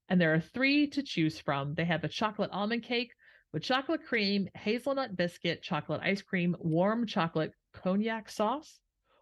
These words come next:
or the apple tart with almond cream, or the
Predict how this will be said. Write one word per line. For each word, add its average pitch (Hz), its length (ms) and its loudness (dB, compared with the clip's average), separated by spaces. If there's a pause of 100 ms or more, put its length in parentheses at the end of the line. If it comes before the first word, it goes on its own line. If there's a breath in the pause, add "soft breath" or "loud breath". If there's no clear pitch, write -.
(160 soft breath)
or 214 300 2
the 180 300 2
apple 196 440 0
tart 226 460 -4
with 170 180 -2
almond 160 380 -2
cream, 254 520 -4 (400 loud breath)
or 214 520 4
the 170 480 4